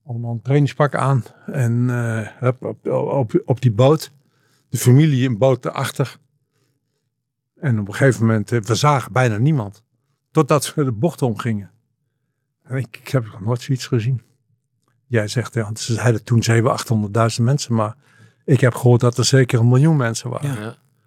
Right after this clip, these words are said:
Speaker 1: En, eh, dat, het is echt, dat heb ik nog nooit meegemaakt.
Speaker 2: Maar je komt dus ook echt uit die cocon en hebt helemaal niet door misschien wat er in Nederland aan de hand is op dat moment.
Speaker 1: Nee, later hoorde ik van jongens die zeiden van, eh, je, je,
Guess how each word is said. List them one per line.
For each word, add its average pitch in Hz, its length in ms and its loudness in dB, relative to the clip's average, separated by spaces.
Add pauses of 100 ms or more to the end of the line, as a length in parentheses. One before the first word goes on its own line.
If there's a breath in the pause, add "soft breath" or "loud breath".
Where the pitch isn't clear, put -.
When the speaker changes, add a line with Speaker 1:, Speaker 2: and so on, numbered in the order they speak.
(340)
Speaker 1:
En, 110 380 -2
eh, 98 360 -10
dat, 113 100 -6 (220)
het - 140 -20
is - 160 -6
echt, - 480 -4 (480)
dat 123 120 0
heb 139 100 2
ik 151 80 -2
nog 147 100 4
nooit 107 200 0
meegemaakt. 95 280 -12
Speaker 2:
Maar 135 120 4
je 120 80 2
komt 151 180 2
dus 135 120 -2
ook 123 100 0
echt - 280 0
uit 156 160 -2
die 135 120 -2
cocon 143 520 2 (340)
en - 180 -4
hebt 139 220 0
helemaal 143 240 4
niet 131 160 0
door 139 180 4
misschien 143 240 0
wat 131 120 2
er 143 60 0
in 151 60 2
Nederland 220 300 0
aan 123 80 0
de 127 60 4
hand 117 220 2
is 113 100 -2
op 120 80 -8
dat 120 140 0
moment. 110 360 -2
Speaker 1:
Nee, 139 300 4
later 139 300 0
hoorde 127 220 2
ik 120 100 -4
van 117 180 -2
jongens 117 360 0
die 127 120 -6
zeiden 117 300 -4
van, 117 280 -4
eh, 113 240 -6
je, 139 420 -4
je, - 120 -12